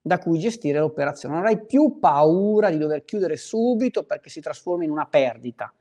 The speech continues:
Sei a mercato con un gigantesco airbag fatto dai profitti che hai fatto. Mm? Questo cambia il paradigma del metto lo stop, guadagno sempre ragionevolmente e non perdo,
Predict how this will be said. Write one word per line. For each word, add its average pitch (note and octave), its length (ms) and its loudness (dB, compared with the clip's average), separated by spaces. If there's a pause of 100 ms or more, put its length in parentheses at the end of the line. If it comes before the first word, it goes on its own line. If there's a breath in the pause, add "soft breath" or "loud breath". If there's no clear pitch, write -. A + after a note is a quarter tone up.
(260 soft breath)
Sei - 200 2
a G3 60 8
mercato A#3 520 2
con F3 160 -4
un D#3+ 100 -2
gigantesco F#3 920 -4
airbag C#3+ 680 -2
fatto A3+ 560 2
dai D3 220 0
profitti E3+ 500 -6
che C#3+ 80 -2
hai C3 120 -2
fatto. - 600 -10 (280)
Mm? A3+ 120 8 (760 loud breath)
Questo C4 460 4
cambia B3+ 540 2
il D#3+ 100 -2
paradigma E3+ 800 -2
del F#3+ 240 -2
metto F#3 400 -6
lo D#3 80 -8
stop, G#3 480 -4
guadagno D#3 600 -6
sempre G3 580 -6
ragionevolmente E3+ 1200 -6
e C#3+ 40 0
non F3+ 360 -4
perdo, E3+ 600 0